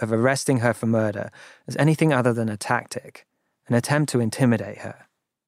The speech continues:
Jules said the guards had a good cop, bad cop routine going, flitting between one scenario where Jules knew about the murder and was protecting Ian, and another, where she was a naive victim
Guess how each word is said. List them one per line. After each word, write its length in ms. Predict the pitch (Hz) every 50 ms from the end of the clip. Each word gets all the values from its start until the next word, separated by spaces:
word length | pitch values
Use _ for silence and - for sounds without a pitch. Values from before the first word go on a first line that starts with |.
| _ _ _ _ _ _ _ _ _ _ _ _ _ -
Jules 300 | - 160 175 196 202 -
said 200 | - 165 143 135
the 60 | 127
guards 300 | - 135 123 120 120 -
had 140 | - 120 120
a 40 |
good 300 | 113 - - 143 143 135
cop, 280 | - - 135 120 120 -
bad 260 | - 131 131 139 131
cop 200 | - - 113 117
routine 400 | 120 120 113 107 - 117 110 104
going, 380 | 101 104 98 101 104 113 117 - _ _ _ _ _ _ _ _
flitting 480 | _ - - 156 175 175 - 170 147 135
between 340 | 123 120 - - 127 120 120
one 180 | 131 131 131
scenario 420 | - - 131 127 123 123 120 117 113
where 160 | 117 117 117
Jules 340 | - - 131 135 139 127 -
knew 220 | 135 139 147 147
about 240 | 135 110 123 110 110
the 80 | -
murder 260 | 113 110 107 104 104 110
and 140 | 110 113
was 120 | 117 107 -
protecting 520 | - - 113 - 135 135 120 - 113 113
Ian, 340 | 117 120 117 107 107 - - _ _ _ _ _ _ _ _ _ _
and 120 | - 131 135
another, 480 | 135 147 160 165 156 135 107 110 - - _ _ _ _ _ _ _ _ _ _ _
where 120 | - 135 135
she 140 | - - 156
was 160 | 147 139 143
a 60 | 139
naive 460 | 143 147 143 147 147 151 156 156 139
victim 560 | 127 139 139 131 - - 113 107 - 123 107